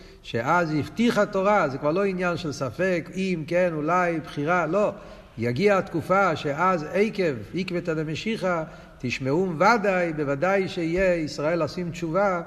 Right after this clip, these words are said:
ומיד הניגולים, שזה ההמשך של הפסוקים. אז באחד השיחות הרבי עומד על הנקודה הזאת, שיש פה דבר פלא בפרשת השבוע,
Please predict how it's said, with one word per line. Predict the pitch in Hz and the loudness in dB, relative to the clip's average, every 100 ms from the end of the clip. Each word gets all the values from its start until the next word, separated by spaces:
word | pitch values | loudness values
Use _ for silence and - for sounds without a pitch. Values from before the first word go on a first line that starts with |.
| - - - | -10 -18 -6
ומיד | 143 151 165 185 170 | -4 0 2 2 0
הניגולים, | 165 165 185 214 190 175 160 | -4 -2 0 0 -2 -4 -6
שזה | 165 143 180 175 170 - | -6 -2 0 2 0 -2
ההמשך | 156 151 156 160 135 156 - | -2 -2 -2 -4 -4 -6 -4
של | 143 | -6
הפסוקים. | 139 147 131 127 143 - - - - - - - - - | -6 -6 -8 -10 -10 -20 -20 -20 -20 -20 -20 -20 -20 -10
אז | 110 104 | -6 -4
באחד | 110 180 190 | 0 2 2
השיחות | 175 156 190 190 160 | 0 0 4 4 2
הרבי | 156 160 165 | 0 0 2
עומד | 156 151 165 | 0 2 0
על | 160 147 | 2 0
הנקודה | 135 127 123 151 | -2 -4 0 0
הזאת, | 160 139 175 151 | 0 2 0 -2
שיש | 147 151 | -4 -4
פה | 170 | -2
דבר | 147 143 151 147 | -2 0 0 0
פלא | 160 143 - - - - - | 0 0 -4 -14 -20 -20 -10
בפרשת | 104 117 113 - 110 | -6 -4 -4 -4 -6
השבוע, | 107 113 104 101 | -6 -6 -6 -6